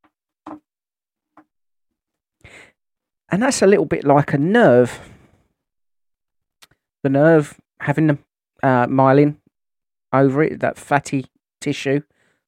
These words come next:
that's, that's there. Strip it away. Nerve's not gonna work right. The signals that get sent down ain't going in the right place.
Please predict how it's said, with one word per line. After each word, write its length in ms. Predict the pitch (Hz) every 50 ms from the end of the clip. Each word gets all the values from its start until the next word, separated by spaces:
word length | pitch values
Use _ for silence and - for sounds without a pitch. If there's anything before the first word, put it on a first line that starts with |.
| _ -
that's, 240 | 127 123 - - -
that's 220 | - - 117 -
there. 300 | - 127 120 120 127 143 _ _ _ _ _ _ _ _ _ _ _ _ _ _ _ _ _ _ _ _ _ -
Strip 300 | - - - 170 - -
it 60 | 180
away. 380 | 175 156 131 123 131 151 - _ _ _ _ _ _ _ _ _ _ _ _ _ _ _ _ _ _ _ _ _ _ _ _ _ _ _ _ _ _ _ _ _ _ _ _ _ _ _ _ _ _ _ _ _ _ _ _ _ _ _ -
Nerve's 380 | - 131 160 180 170 131 - 127
not 80 | 123
gonna 160 | - - 120
work 220 | 127 151 170 165 -
right. 280 | - 117 110 113 - - _ _ - _ _ _ _ -
The 40 | 135
signals 440 | - - 190 196 - 139 127 123
that 100 | 123 -
get 160 | - 135 - -
sent 260 | - 127 123 117 -
down 320 | 139 147 147 117 113 - _ _ _ _ _ _ _ _ _ _ _ _ -
ain't 120 | - 220 220
going 160 | 190 175 170
in 80 | 151 151
the 60 | 151
right 200 | 151 143 110 -
place. 400 | - 185 214 151 117 - -